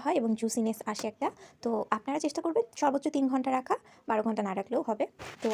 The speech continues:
আমি যেটা রেখেছিলাম সেটাই বললাম। যাই হোক, আমি এটা ঢেকে রেখে দিয়েছিলাম। এরপরে আমি বারো ঘন্টা পরে এটা ওপেন করছি। এরপরে মাংসের গায়ে যে এক্সট্রা মশলা থাকবে, সেটা আমি হাত দিয়ে একটু মুছে নিচ্ছি, যাতে করে মশলাগুলো যখন ভাজবো তখন পুড়ে না যায়। আচ্ছা,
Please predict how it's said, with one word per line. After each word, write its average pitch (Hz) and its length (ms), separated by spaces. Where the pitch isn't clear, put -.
আমি 226 140
যেটা 220 200
রেখেছিলাম 220 360
সেটাই 208 260
বললাম। 214 200
যাই 202 100
হোক, 240 120
আমি 220 120
এটা 220 120
ঢেকে 220 180
রেখে 208 160
দিয়েছিলাম। 240 300
এরপরে 220 340
আমি 247 140
বারো 196 160
ঘন্টা 202 160
পরে 220 220
এটা - 140
ওপেন 202 160
করছি। - 240
এরপরে 269 260
মাংসের 226 280
গায়ে 233 160
যে 247 80
এক্সট্রা 240 280
মশলা 220 280
থাকবে, 214 280
সেটা 233 240
আমি 214 140
হাত 214 160
দিয়ে 208 100
একটু - 160
মুছে 214 240
নিচ্ছি, 208 220
যাতে 226 180
করে 220 180
মশলাগুলো 214 460
যখন 220 240
ভাজবো 214 240
তখন 220 240
পুড়ে 220 260
না 233 100
যায়। 254 140
আচ্ছা, 247 120